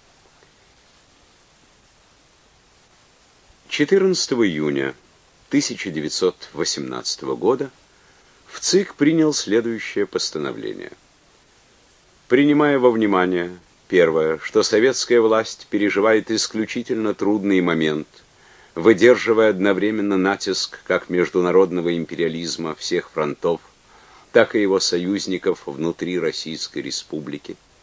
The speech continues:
не стесняющихся в борьбе против рабоче-крестьянского правительства никакими средствами, от самой бесстыдной клеветы до заговора и вооружённого восстания.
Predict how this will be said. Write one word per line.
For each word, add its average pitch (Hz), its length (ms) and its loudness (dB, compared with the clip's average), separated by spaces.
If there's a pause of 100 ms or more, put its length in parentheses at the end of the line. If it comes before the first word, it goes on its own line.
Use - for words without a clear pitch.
(460)
не 113 260 4
стесняющихся 120 1160 0
в 92 100 -6
борьбе 95 380 2
против 92 440 -4
рабоче-крестьянского 85 1200 -4
правительства 78 680 -8
никакими 76 520 -8
средствами, 90 760 -6 (480)
от 98 160 0
самой 117 420 2
бесстыдной 104 960 -4
клеветы 92 640 -4 (340)
до 95 240 4
заговора 107 800 2
и 82 120 -6
вооружённого 78 760 -2
восстания. 65 680 -6